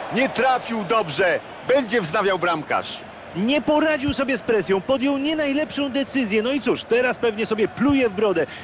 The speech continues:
Speaker 2: chociaż był blisko.
Speaker 1: Błaszczykowski. Milik. Bereszyński.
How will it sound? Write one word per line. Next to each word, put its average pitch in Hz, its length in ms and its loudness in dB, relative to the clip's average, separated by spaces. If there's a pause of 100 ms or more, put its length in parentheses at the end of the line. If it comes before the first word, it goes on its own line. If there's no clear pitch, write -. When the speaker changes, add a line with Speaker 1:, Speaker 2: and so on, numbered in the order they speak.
(120)
Speaker 2:
chociaż 214 320 0
był 302 240 2
blisko. 320 400 0 (880)
Speaker 1:
Błaszczykowski. 73 840 -4 (1040)
Milik. 78 460 -4 (840)
Bereszyński. 82 920 -4